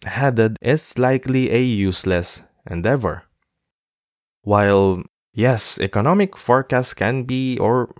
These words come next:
perhaps can predict the markets in the short term, but in longer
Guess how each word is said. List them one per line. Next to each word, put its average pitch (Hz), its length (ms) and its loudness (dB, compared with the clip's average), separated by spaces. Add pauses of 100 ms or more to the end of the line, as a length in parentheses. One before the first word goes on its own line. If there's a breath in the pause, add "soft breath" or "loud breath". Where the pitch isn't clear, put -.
(100)
perhaps 180 440 0
can 151 260 0
predict 110 500 0
the 95 100 4
markets 90 600 0
in 90 160 -6
the 85 80 -6
short - 340 -6
term, 131 320 0 (720 loud breath)
but 135 280 2 (480)
in 123 160 2
longer 165 420 2